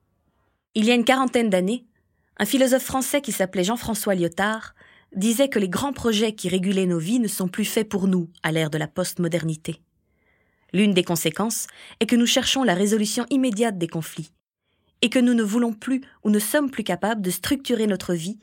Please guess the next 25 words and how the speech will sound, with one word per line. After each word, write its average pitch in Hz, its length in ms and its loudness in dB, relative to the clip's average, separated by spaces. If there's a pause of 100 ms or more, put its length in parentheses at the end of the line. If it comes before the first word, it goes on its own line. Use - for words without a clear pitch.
(340)
en 202 100 4
projetant 240 400 0
des 196 200 2
objectifs 190 640 -4
et 196 100 2
en 196 80 2
élaborant 202 460 2
des 214 80 -2
stratégies 190 640 -2
à 160 60 0
long 160 140 -2
terme. 156 440 -8 (1000)
Nous 185 120 2
avons 196 180 4
perdu 202 300 2
l'habitude 175 440 -2
de 233 80 0
projeter. - 500 -6 (1080)
On 240 80 4
ne 240 80 6
pense 240 280 -2
pas - 160 4
aux 202 60 2
générations 185 460 0
futures, 226 540 -6